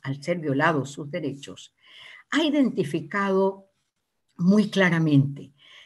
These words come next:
que aunque el país diga que nosotros no tenemos competencia para aplicar la Convención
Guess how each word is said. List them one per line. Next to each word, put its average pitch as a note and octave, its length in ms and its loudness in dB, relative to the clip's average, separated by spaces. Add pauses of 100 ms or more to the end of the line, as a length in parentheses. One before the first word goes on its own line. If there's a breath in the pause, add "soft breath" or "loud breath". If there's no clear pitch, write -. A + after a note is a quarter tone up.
(240 loud breath)
que F#3 560 2
aunque A3 480 -2
el - 160 0
país A3 440 2
diga G3+ 460 0
que G3+ 160 -4
nosotros A#3+ 500 0
no C4 160 0
tenemos A#3+ 400 -2
competencia D3+ 920 -4 (380 loud breath)
para E3 200 0
aplicar D3 500 -2
la F#3 200 0
Convención E3 840 0